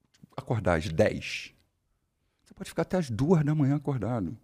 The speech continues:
Quem é um profissional hoje, no mundo normal, que fica até duas horas da manhã acordado e pode chegar no trabalho às onze? Poucos, né? Aí você acorda às dez. A primeira coisa,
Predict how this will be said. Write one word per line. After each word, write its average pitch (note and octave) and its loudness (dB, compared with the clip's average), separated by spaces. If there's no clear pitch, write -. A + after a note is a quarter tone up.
Quem - -10
é F#4+ -4
um F4 -8
profissional A2+ -2
hoje, G2 2
no F#2 -4
mundo G2 0
normal, G#2 0
que - -12
fica - -8
até - -4
duas C3 2
horas G2 6
da G2 4
manhã F#2 2
acordado F#2 -2
e - 0
pode - -2
chegar C3 0
no A3 -2
trabalho A2 4
às F#2+ 0
onze? F2+ 0
Poucos, D#4 -2
né? E3+ -2
Aí A3+ -8
você - -8
acorda F#3+ 0
às F#3 0
dez. D3+ 2
A - -20
primeira D#3 -2
coisa, F2+ -4